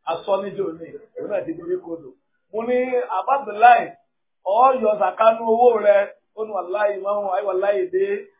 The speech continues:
Wàláhì, o, o, zaka ò tí ì wówó mi." Mo ní, "Ah, rárá, ọ ò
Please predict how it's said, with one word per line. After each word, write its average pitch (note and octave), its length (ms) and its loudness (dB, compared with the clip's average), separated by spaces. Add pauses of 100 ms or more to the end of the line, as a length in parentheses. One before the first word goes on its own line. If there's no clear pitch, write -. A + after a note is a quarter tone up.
(200)
Wàláhì, F#3 600 -2
o, F#3+ 140 -8 (220)
o, G3 360 -2
zaka E3+ 240 -8
ò A3 80 4
tí A3+ 140 -8
ì G#3+ 80 -10
wówó F#3+ 360 0
mi." F3+ 160 -8
Mo E3+ 100 -18
ní, E3+ 80 -14
"Ah, D3 200 -10 (340)
rárá, G3 280 4 (460)
ọ C4 80 8 (100)
ò G#3 100 8